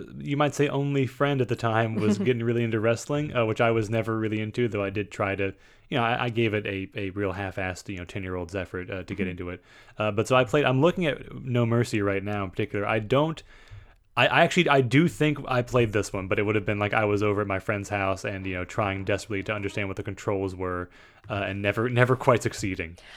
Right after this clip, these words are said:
Speaker 1: But I think I, I did play my fair share of this era of, of wrestling
Speaker 2: Mm.
Speaker 1: games.
Speaker 2: I sometimes feel like the only millennial who's not super into wrestling, and I'm not sure if it's
Speaker 1: <laughs>
Speaker 2: because I grew up without, um,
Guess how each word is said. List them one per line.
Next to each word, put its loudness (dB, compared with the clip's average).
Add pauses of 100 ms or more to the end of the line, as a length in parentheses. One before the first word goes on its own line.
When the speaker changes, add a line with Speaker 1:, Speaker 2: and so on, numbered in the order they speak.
(100)
Speaker 1:
But 6
I 6
think 0
I, 4
I 4
did 4
play 6
my 4
fair 4
share 4
of 0
this 0
era 0
of, -4
of -4
wrestling -4
Speaker 2:
Mm. -4
Speaker 1:
games. -4 (240)
Speaker 2:
I 4
sometimes 2
feel 4
like 2
the 0
only 2
millennial 2
who's 0
not 0
super 0
into 0
wrestling, 2
and 2
I'm 2
not 2
sure 2
if 2
it's 0
Speaker 1:
<laughs> 0
Speaker 2:
because 2
I 6
grew 6
up 4
without, 2
um, 0